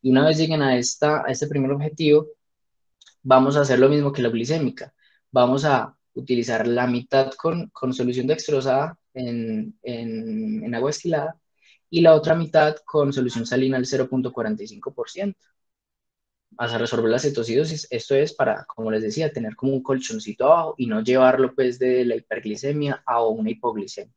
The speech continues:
evitar esta, pues, variabilidad. Y el fin o el objetivo final es tener, pues, estas, estas glicemia, esta glicemia controlada entre ciento cuarenta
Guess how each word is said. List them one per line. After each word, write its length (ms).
evitar 360
esta, 180
pues, 160
variabilidad. 640
Y 120
el 80
fin 300
o 60
el 80
objetivo 440
final 400
es 180
tener, 220
pues, 160
estas, 580
estas 500
glicemia, 460
esta 180
glicemia 300
controlada 440
entre 160
ciento 280
cuarenta 480